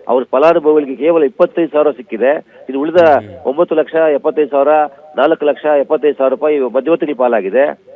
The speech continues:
Speaker 1: ನಿಜವಾಗ್ಲೂ
Speaker 2: ಹ್ಮ್.
Speaker 1: ಬೋವಿ ಬಡವರಿಗೆ ನ್ಯಾಯ ಸಿಗ್ಬೇಕಾದ್ರೆ, ಫಲಾನುಭವಿಗಳಿಗೆ ನ್ಯಾಯ ಸಿಗ್ಬೇಕಾದ್ರೆ ಇದನ್ನ ಸಿ ಬಿ ಐ ಕೊಡಿ ಅಂತ ಒತ್ತಾಯ ಮಾಡ್ತೀವಿ. ಮತ್ತು ಈ ನಿಟ್ಟಿನಲ್ಲಿ ಈಗಾಗಲೇ ನಾವು, ಆ, ಸಿ ಬಿ ಐ,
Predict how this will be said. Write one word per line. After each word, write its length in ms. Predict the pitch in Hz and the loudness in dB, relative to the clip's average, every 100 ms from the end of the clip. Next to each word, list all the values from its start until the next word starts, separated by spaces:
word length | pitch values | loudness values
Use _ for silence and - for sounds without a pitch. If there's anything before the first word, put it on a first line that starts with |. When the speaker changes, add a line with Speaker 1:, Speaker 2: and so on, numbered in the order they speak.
| - | -8
Speaker 1:
ನಿಜವಾಗ್ಲೂ 360 | 139 175 180 | 2 2 2
Speaker 2:
ಹ್ಮ್. 80 | 143 | 0
Speaker 1:
ಬೋವಿ 240 | 143 165 165 | 0 0 2
ಬಡವರಿಗೆ 360 | 143 165 165 | 2 2 2
ನ್ಯಾಯ 240 | 135 143 147 | 0 0 0
ಸಿಗ್ಬೇಕಾದ್ರೆ, 520 | 139 131 113 117 143 | -2 -4 -2 -2 -2
ಫಲಾನುಭವಿಗಳಿಗೆ 580 | 127 156 160 151 139 131 | 0 0 0 -2 -2 -2
ನ್ಯಾಯ 180 | 151 | -2
ಸಿಗ್ಬೇಕಾದ್ರೆ 800 | 147 127 110 107 127 156 - _ - | -2 -6 -6 -4 -4 -4 -8 _ -10
ಇದನ್ನ 160 | 139 131 | -8 -8
ಸಿ 160 | 190 | -6
ಬಿ 160 | 196 190 | -2 -2
ಐ 40 | |
ಕೊಡಿ 200 | - 143 | -2 -6
ಅಂತ 120 | - | -4
ಒತ್ತಾಯ 340 | 147 135 170 165 | -4 -2 0 0
ಮಾಡ್ತೀವಿ. 460 | 143 127 160 233 - _ - | -2 -4 -4 -4 -6 _ -8
ಮತ್ತು 160 | 160 156 | -6 -2
ಈ 120 | 180 | 0
ನಿಟ್ಟಿನಲ್ಲಿ 640 | 185 - 202 202 160 - - - | 0 0 0 2 0 -4 -12 -4
ಈಗಾಗಲೇ 320 | 143 180 185 | 2 2 4
ನಾವು, 240 | 165 165 | 2 2
ಆ, 760 | 170 147 143 143 139 160 143 135 | 0 0 0 -2 0 0 0 -2
ಸಿ 360 | - - - 175 | -6 -8 -4 0
ಬಿ 120 | 175 | 2
ಐ, 360 | 165 165 185 | 2 2 2